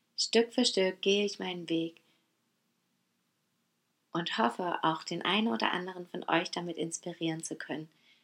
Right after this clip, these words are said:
dasselbe zu tun. Ich wünsche euch noch einen wunderschönen Tag. Danke, dass ihr mir zugehört habt. Schön, dass ihr da seid. Bis ganz, ganz bald. Möget ihr glücklich sein. Eure Christine.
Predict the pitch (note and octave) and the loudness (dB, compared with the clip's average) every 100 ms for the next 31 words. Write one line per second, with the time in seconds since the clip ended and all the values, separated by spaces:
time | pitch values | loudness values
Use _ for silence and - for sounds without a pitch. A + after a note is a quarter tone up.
0 | _ B3 B3 - E3+ - - - - - | _ -4 -2 -4 -6 -12 -20 -16 -16 -18
1 | _ _ _ _ _ _ _ _ _ _ | _ _ _ _ _ _ _ _ _ _
2 | _ _ _ _ _ - D#3+ D#3+ F3 F3 | _ _ _ _ _ -8 -2 -2 0 -2
3 | E3 - - D#3 E3 F3+ G3+ G3 - F3 | -4 -4 -4 -6 -6 -6 -2 0 0 -2
4 | E3+ - D#3 D#3+ - - - F3+ G3+ G#3 | -8 -8 -8 -10 -14 -6 0 0 0 -6
5 | F3+ - F3 E3+ E3 - D#3+ D#3+ - - | -8 -8 -6 -6 -6 -6 -6 -6 -12 -20
6 | - _ - - - - F#3+ F#3 F3 - | -20 _ -20 -8 -2 0 0 -2 -4 -6
7 | - - - - - _ _ _ _ _ | -8 -8 -12 -16 -20 _ _ _ _ _
8 | _ _ - E3+ - G3 C4 - G3+ G3 | _ _ -8 -6 2 4 4 0 -4 -6
9 | - - - - - _ _ _ - F3+ | -8 -6 -8 -10 -20 _ _ _ -6 -4
10 | F3+ - - C3+ - - - - - - | -2 -2 -4 -8 -10 -14 -16 -16 -16 -18
11 | _ - E3 F3 E3 - - - - - | _ -4 -4 -4 -8 -12 -12 -14 -12 -16